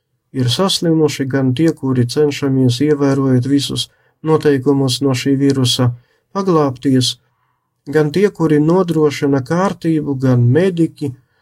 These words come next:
gan veikalu darbinieki, gan garīdzniecība. Lai svētās Barbaras aizbildniecība mūs pasargā no pēkšņas nāves, kad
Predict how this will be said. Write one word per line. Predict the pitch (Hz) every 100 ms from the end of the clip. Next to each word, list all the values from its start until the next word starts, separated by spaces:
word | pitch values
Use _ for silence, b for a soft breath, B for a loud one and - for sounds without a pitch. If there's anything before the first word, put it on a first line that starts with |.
| b b _ -
gan | 127 120 120
veikalu | 120 170 196 175 160 156
darbinieki, | 160 160 147 147 143 127 127
gan | 123 123 113
garīdzniecība. | 120 180 170 - 151 147 127 147 135 123 120 - _ _ _ _ _ _ _ _ _ _ _ _ _ _ _
Lai | 165 185 180 185
svētās | 170 170 160 151 151 131
Barbaras | 123 170 180 151 143 135 170
aizbildniecība | 175 156 147 151 139 147 135 147 143 139
mūs | 143 135 -
pasargā | 170 180 156 143 143
no | 139
pēkšņas | 131 156 151 - 143 131 120
nāves, | 160 170 185 170 143 -
kad | 131 127 -